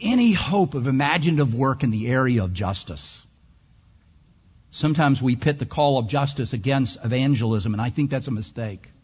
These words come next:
There's a suspicion out there that if you ever talk about justice in the church, that somehow we're missing the gospel.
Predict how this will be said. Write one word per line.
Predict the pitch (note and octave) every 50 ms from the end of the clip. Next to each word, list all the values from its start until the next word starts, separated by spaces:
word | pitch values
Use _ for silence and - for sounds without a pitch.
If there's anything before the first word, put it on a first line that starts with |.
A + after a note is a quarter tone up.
| _ _ _ _ _ _ _ - - _ _ _ _ _ _ _ _ _ _ _ - - _ _ _ -
There's | D3 D3 - D3+
a | C#3
suspicion | - D3+ A#2+ - F#3 F#3 F3+ - F3 D3
out | C3 B2+ B2+
there | B2+ B2+ B2+ C3
that | C3 B2+ B2+
if | C3 C#3 C#3+
you | C3+ -
ever | - F3 G3 G3+
talk | - - D#3+ D3+ D3+ -
about | C#3+ C3+ C3 C3
justice | F#2+ C#3 C3 C3 C#3 - - B2 A2 -
in | A#2 G#2
the | G#2
church, | F#2 - D3 B2 G#2 F#2 F#2 - - - - - _ _ _ - - - -
that | C#3 C#3
somehow | - F#3 F3+ G3 F3+ F#3 F3+ F3
we're | D#3+ C#3 B2+
missing | B2+ B2+ C#3 D3+ C#3+ - E3+ D#3 D3 C#3 C3+
the | A#2 B2
gospel. | G#2+ A2 A2+ A#2+ B2+ - - - - - G2+ F2+ F2